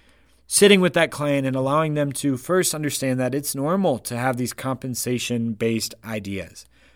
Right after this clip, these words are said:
You know, this belief that I need to make up for my mistakes, that I need to just work harder in the past, I need to restrict things in the future because I'm not on that perfect plan. And throughout that conversation, we started to talk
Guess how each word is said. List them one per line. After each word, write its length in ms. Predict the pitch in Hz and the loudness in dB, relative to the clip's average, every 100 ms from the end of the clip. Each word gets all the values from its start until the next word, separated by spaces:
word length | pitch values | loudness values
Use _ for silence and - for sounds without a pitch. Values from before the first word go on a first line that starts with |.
| _ - | _ -6
You 80 | 120 | -2
know, 100 | 120 | -2
this 180 | 117 | -4
belief 400 | - 139 147 151 | -2 2 4 4
that 140 | 143 135 | 2 0
I 60 | |
need 160 | 135 127 | -2 -2
to 60 | 117 | -2
make 360 | 120 139 139 | -2 -4 -2
up 160 | 147 - | -4 -4
for 100 | 131 | -6
my 160 | 120 | -4
mistakes, 640 | 113 110 - 101 92 - - - - _ | -4 -4 -8 -10 -12 -16 -20 -20 -20 _
that 80 | 123 | 0
I 60 | |
need 160 | 127 131 | 0 0
to 100 | 123 | -2
just 180 | 120 - | -6 -6
work 360 | 113 151 160 | 2 2 2
harder 240 | 143 139 131 | 0 0 0
in 80 | 123 | -2
the 80 | |
past, 400 | 113 98 92 - | -6 -10 -10 -8
I 40 | 117 | -6
need 200 | 117 117 | -6 -6
to 80 | 110 | -6
restrict 520 | - - 151 156 - | -6 -4 -2 -4 -4
things 400 | - 135 131 113 | -6 -4 -4 -6
in 100 | 120 | -6
the 80 | 113 | -6
future 340 | 120 110 117 | -6 -6 -8
because 260 | 104 123 113 | -8 -10 -8
I'm 100 | 120 | -2
not 320 | 127 131 - - _ - | 0 -2 -4 -18 _ -6
on 140 | 127 | -2
that 200 | 123 113 | -2 -4
perfect 480 | - 104 - 104 - _ | -8 -10 -8 -12 -14 _
plan. 460 | - 123 110 90 107 _ _ _ _ _ _ | -8 -4 -4 -8 -18 _ _ _ _ _ _
And 120 | 135 | -6
throughout 400 | 139 143 156 170 | 2 6 6 6
that 180 | 165 - | 0 -2
conversation, 640 | 151 151 139 156 165 156 | -4 -2 0 0 0 -2
we 100 | 143 | -4
started 320 | 131 147 151 143 | -2 -2 -2 -6
to 100 | 147 | -8
talk 440 | - 147 147 - | -6 -4 -4 -8